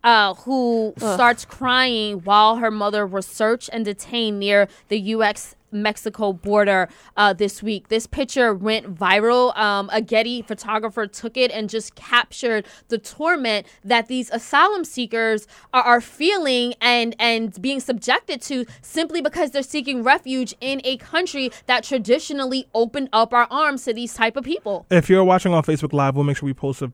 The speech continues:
Speaker 3: the video in the comments. And if you're listening on podcast,
Speaker 1: I'm
Speaker 3: we
Speaker 1: gonna
Speaker 3: will put
Speaker 1: post
Speaker 3: the
Speaker 1: it right
Speaker 3: link in
Speaker 1: now.
Speaker 3: there for you guys so you can see it. You know what? I wanna just, I'm gonna be petty and bitter for a second, but to all you people who said Hillary and Trump were the same,
Speaker 2: Yeah.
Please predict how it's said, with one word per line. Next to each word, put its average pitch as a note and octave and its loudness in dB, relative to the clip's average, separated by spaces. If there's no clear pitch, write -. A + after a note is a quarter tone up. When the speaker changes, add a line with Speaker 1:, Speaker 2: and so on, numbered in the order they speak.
Speaker 3:
the C3+ -6
video B2+ 0
in C3 -8
the B2 -8
comments. B2+ -2
And B2 -6
if A2+ -6
you're A#2+ -4
listening B2 -6
on A#2 -4
podcast, C3 -2
Speaker 1:
I'm G#3 0
Speaker 3:
we - 4
Speaker 1:
gonna B3+ 4
Speaker 3:
will A3 2
put - 0
Speaker 1:
post A3 0
Speaker 3:
the A3 0
Speaker 1:
it - 0
right G3+ 4
Speaker 3:
link A3 0
in G3 0
Speaker 1:
now. F#3 0
Speaker 3:
there A2+ -4
for B2 -8
you A#2+ -2
guys A2+ -4
so - -8
you B2 -4
can A#2+ -8
see B2+ -2
it. A2+ -4
You F#3 4
know A3+ 12
what? A3 12
I G#3 4
wanna G#3 6
just, D#3 -4
I'm D#3+ 2
gonna F#3+ 6
be F3 6
petty E3 4
and C#3 2
bitter D3 4
for E3+ 2
a - 4
second, F#3 4
but D3 2
to E3 2
all D3 4
you F3 2
people D#3+ 2
who C#3+ 2
said C3 -2
Hillary D3+ 2
and C3+ -2
Trump C#3 -2
were C3+ -4
the B2 -4
same, A#2+ -2
Speaker 2:
Yeah. B3 -4